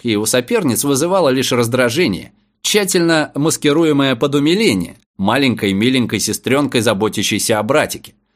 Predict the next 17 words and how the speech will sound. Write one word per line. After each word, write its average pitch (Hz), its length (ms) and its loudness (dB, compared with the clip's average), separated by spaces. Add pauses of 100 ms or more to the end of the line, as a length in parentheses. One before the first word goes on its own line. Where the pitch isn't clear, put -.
(300)
Потому 214 320 0
как 190 220 0
далеко 185 340 2
не 202 100 2
все 180 240 0
студенты, 104 560 0
даже 95 380 0
несмотря 110 500 0
на 101 140 0
заостренные 104 640 0
ушки, 170 320 -2
сразу 160 420 0
же 135 100 0
понимали, 143 640 -2
что - 220 -6
перед 104 280 -4
ними 151 380 0